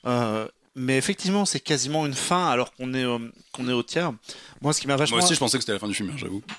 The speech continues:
Speaker 1: Moi, ce qui m'a vachement intéressé, c'est que c'est, en fait, c'est complètement une perception différente du cinéma qu'on a, surtout par rapport au cinéma actuel, où, euh,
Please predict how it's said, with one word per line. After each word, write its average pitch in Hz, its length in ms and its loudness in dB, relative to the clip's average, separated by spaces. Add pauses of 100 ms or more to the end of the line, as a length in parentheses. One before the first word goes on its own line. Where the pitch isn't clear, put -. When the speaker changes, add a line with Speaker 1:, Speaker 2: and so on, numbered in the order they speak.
Speaker 1:
Moi, 151 120 2
ce 139 60 0
qui 131 120 -8
m'a 127 100 0
vachement 131 300 2
intéressé, 135 420 0
c'est - 140 -2
que - 80 -8
c'est, - 160 -6
en 110 40 -14
fait, 151 200 -2 (380)
c'est - 140 -2
complètement 143 480 0
une 139 140 -2
perception 147 560 -2
différente 147 560 0
du 131 80 -6
cinéma 131 380 -2
qu'on 123 240 -6
a, 147 120 2
surtout - 360 -10
par 120 160 -6
rapport 123 260 -2
au 120 100 0
cinéma 120 440 -2 (460)
actuel, 147 520 2
où, 135 160 4
euh, 117 180 6